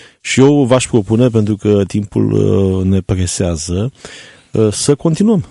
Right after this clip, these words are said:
să discutăm despre Israel și,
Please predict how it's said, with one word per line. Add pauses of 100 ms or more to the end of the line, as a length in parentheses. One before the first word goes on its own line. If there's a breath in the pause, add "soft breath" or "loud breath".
să
discutăm
despre
Israel
și,